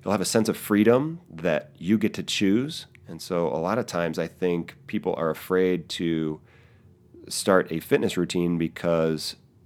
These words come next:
you know, they, they, you know,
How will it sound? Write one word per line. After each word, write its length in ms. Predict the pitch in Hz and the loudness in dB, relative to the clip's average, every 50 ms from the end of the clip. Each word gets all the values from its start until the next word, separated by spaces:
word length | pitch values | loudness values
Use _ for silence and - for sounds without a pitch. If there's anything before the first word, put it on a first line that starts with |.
| - - - - - - _ _ - | -20 -20 -20 -20 -20 -20 _ _ -14
you 140 | 85 80 76 | -10 -10 -8
know, 100 | 71 71 | -8 -8
they, 420 | 69 82 82 82 80 80 78 - - - | -4 -4 -2 -2 0 -2 -4 -6 -8 -12
they, 480 | - 82 80 78 76 71 73 73 73 - - - - - - - - - _ _ - _ _ _ - | -8 -6 -4 -4 -2 -4 -4 -6 -8 -12 -16 -20 -20 -20 -20 -20 -20 -20 _ _ -20 _ _ _ -18
you 100 | - 82 67 | -14 -12 -10
know, 200 | 65 - - | -10 -10 -12